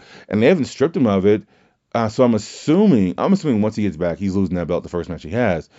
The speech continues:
But I'm surprised they haven't stripped him of it. So it might, it might be one of those things where he's hurt, but once he comes back, he'll be ready to go, you know. Um, Seth Rollins and Roman Reigns went face to face,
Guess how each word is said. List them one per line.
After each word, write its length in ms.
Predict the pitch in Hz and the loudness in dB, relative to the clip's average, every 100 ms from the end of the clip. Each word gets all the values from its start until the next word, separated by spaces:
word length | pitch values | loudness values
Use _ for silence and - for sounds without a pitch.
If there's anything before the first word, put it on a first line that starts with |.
| - - _ | -20 -20 _
But 60 | 117 | 0
I'm 100 | 139 | 0
surprised 460 | 117 113 110 104 | -2 4 4 4
they 40 | 110 | 2
haven't 200 | 104 90 | -2 -4
stripped 240 | - 107 | -6 -2
him 80 | 95 | -2
of 160 | 87 82 | -2 -4
it. 60 | |
So 100 | 104 | -2
it 60 | 101 | 2
might, 200 | 120 - | 2 0
it 220 | 104 - | -4 -2
might 140 | 135 | -2
be 100 | 123 | 0
one 140 | 117 117 | -2 -2
of 20 | |
those 100 | 107 | -4
things 160 | 113 98 | -4 0
where 260 | 101 90 _ _ _ _ _ - | 0 0 _ _ _ _ _ -4
he's 220 | 131 107 | 0 0
hurt, 400 | - 113 117 120 _ _ _ _ _ _ _ _ - | 0 2 4 2 _ _ _ _ _ _ _ _ -6
but 220 | 101 104 | 0 2
once 180 | 110 113 | 0 -2
he 60 | |
comes 200 | 104 104 | -2 -2
back, 320 | 85 104 104 - _ _ | 2 2 2 -2 _ _
he'll 160 | - 107 | -2 0
be 160 | 101 - - _ - _ - 110 | 0 -2 -18 _ -14 _ -6 2
ready 180 | 107 95 | 2 2
to 120 | 85 | -2
go, 340 | 85 76 65 - - | -4 -6 -12 -18 -12
you 120 | 85 | -10
know. 260 | 80 78 - _ _ - | -10 -12 -18 _ _ -6
Um, 360 | 101 101 95 - _ | 0 2 0 -2 _
Seth 360 | - - - 117 | -4 0 0 2
Rollins 580 | 127 135 110 101 92 | 0 2 2 2 0
and 180 | 101 95 | 0 0
Roman 220 | 104 117 | 0 0
Reigns 200 | 110 107 | 0 -2
went 240 | 98 - - | -2 -6 -2
face 240 | 110 113 | -2 -2
to 100 | 117 | -6
face, 520 | 110 101 95 95 - | -2 0 2 0 -4